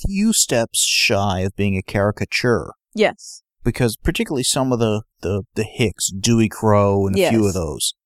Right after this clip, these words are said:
Speaker 1: it's like, can somebody really be that out of touch with reality or that stupid or whatever?
Speaker 2: Mm-hmm.
Speaker 1: And, but they, they sell it. It's like, you know, given how he grew up, given his family, given his
Speaker 2: Mm-hmm.
Speaker 1: circumstance, given where he's at, he's
Speaker 2: Mm-hmm.
Speaker 1: got no choice. He's,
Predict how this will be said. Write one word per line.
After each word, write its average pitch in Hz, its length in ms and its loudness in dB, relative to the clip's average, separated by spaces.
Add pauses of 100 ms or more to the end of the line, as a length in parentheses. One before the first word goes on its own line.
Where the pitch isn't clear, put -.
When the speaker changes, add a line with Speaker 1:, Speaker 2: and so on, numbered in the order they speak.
(120)
Speaker 1:
it's - 300 -6
like, 101 320 0
can 127 200 0
somebody 165 540 0
really 123 440 2
be 113 380 0 (120)
that 113 380 0
out 117 220 0
of 113 140 -2
touch - 340 -4
with 101 160 -6
reality 98 640 0
or - 160 -8
that 101 220 -2
stupid 107 460 -2
or 98 60 2
whatever? 101 640 2 (200)
Speaker 2:
Mm-hmm. 240 360 2 (240)
Speaker 1:
And, 196 260 0 (260)
but - 140 2
they, 175 120 -2 (100)
they 156 100 -2
sell 277 500 0
it. - 120 -2
It's - 220 -8
like, 120 240 -2
you 135 100 2
know, 202 360 2
given 127 280 0
how 120 160 2
he 117 80 2
grew 110 300 0
up, 220 180 -2 (100)
given 92 220 -6
his - 220 -6 (140)
family, 139 440 0
given 220 240 4
his 233 100 2
Speaker 2:
Mm-hmm. 226 120 6
Speaker 1:
circumstance, 131 680 0
given 95 280 -4
where 92 140 -4
he's 76 140 -4
at, - 200 -2 (340)
he's 220 280 6
Speaker 2:
Mm-hmm. 220 40 4
Speaker 1:
got 226 140 4
no 202 100 4
choice. - 260 -2
He's, 202 260 -8